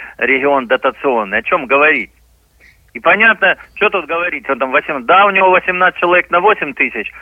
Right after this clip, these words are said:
а у меня девять человек на девять с лишним тысяч, э, членов вос.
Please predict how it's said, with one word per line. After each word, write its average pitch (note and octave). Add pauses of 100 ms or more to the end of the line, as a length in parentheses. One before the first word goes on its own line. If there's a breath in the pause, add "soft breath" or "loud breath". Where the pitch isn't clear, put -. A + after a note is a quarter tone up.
(220 loud breath)
а B2+
у D3
меня G3+
девять F#3+
человек F3
на E3
девять F3
с -
лишним C#3
тысяч, C3
э, A#2
членов B2
вос. G#2+